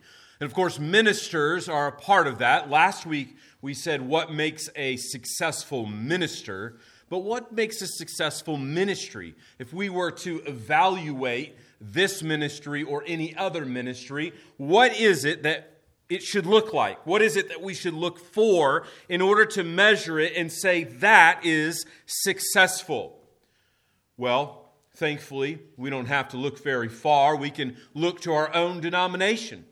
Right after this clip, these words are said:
What does our own denomination say is successful? Uh, after all, what they say we should pay attention to, what should be increased, what we should do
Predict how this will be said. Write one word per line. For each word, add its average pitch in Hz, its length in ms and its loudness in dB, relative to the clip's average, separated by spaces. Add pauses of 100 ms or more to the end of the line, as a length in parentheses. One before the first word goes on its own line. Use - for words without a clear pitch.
(280)
What 240 240 2
does 262 120 -2
our 247 200 10
own 240 120 6
denomination 226 800 4
say 190 420 4
is 202 320 0
successful? 226 840 -4 (280)
Uh, 147 360 2
after 160 440 2
all, 196 300 8
what 165 240 0
they 170 200 2
say 170 260 2
we 170 160 -2
should 165 240 -6
pay 180 220 2
attention 185 500 -2
to, 175 240 0
what 170 260 2
should 151 300 -4
be 175 100 -2
increased, 175 800 -4
what 175 200 0
we 175 120 -4
should 160 240 -10
do 160 180 -4